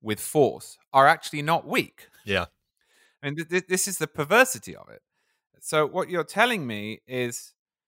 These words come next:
Speaker 1: X person is marginalized and weak and needs our protection.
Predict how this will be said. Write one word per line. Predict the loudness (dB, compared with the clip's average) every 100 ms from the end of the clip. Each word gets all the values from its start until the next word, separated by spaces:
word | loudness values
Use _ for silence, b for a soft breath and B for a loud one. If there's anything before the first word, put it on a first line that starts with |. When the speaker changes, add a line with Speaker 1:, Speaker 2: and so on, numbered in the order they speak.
| _ _ _ _ _
Speaker 1:
X | 0 0 -2
person | 2 4 4 2 -6 -8 _ _ _ _ -16
is | -14
marginalized | 0 6 6 6 0 0 0 0 -6 -14 _ _ _
and | -12 -8
weak | -10 -12 _ _ _ _ _ _
and | -8 -6
needs | -4 -4 -6 -12 -12 0
our | 0
protection. | 0 -10 -10 -10 -16 -20 _